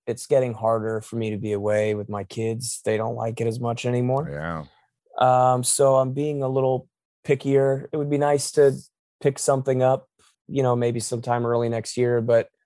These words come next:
Speaker 1: we'll see what happens. Um, and then I have a movie that I wrote that we are currently pushing forward. There's actually, like, finally maybe a little bit of
Speaker 2: Momentum, yeah.
Speaker 1: movement and things happening, um, which would be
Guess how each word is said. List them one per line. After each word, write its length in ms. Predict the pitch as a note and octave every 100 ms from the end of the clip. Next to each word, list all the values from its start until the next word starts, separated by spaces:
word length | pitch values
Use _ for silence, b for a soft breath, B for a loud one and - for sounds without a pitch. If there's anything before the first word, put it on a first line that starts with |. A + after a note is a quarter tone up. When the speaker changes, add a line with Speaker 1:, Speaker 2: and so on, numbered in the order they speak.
| _
Speaker 1:
we'll 100 | E3
see 140 | -
what 80 | D#3+
happens. 640 | C#3 C#3 C#3+ D#3+ E3 D3
Um, 880 | - C3 C3 B2+ B2+ B2+ B2 B2+ B2 - -
and 160 | C3
then 80 | C3+
I 100 | C3+
have 220 | B2+ C3+
a 200 | B2+ A#2+
movie 320 | A#2+ B2+ C3 B2+
that 120 | A#2+
I 160 | B2+
wrote 520 | B2 A#2+ B2+ C#3+ - - - _ _ _ _ -
that 340 | B2+ B2 -
we 220 | B2 B2
are 240 | A#2+ A#2 A#2
currently 960 | - B2+ B2 A#2+ B2+ B2 B2 A#2+ A#2 - _ _ _
pushing 300 | - C3 B2+
forward. 580 | A2+ C#3+ C#3+ D3 C#3+ C3
There's 160 | A#2 A#2+
actually, 400 | B2 - B2 A2+
like, 240 | A2 A2 _ _ _
finally 340 | B2 A#2 A#2
maybe 260 | A2+ A2 G#2+
a 80 |
little 180 | G#2 A2
bit 180 | A2+ A2
of 220 | G#2 G2+ - _ _ _
Speaker 2:
Momentum, 500 | - F2 F2 F2 D2 -
yeah. 80 | B2+
Speaker 1:
movement 540 | B2+ B2 C3 C3+ C#3
and 180 | A#2 A2+
things 260 | C3 C3+ B2+
happening, 640 | C3+ C3 C#3 C#3 C#3+ C3+
um, 420 | A2+ A2 A2 G#2+ - _ _
which 200 | B2+ A2+
would 100 | B2+
be 300 | A#2+ A#2 G#2+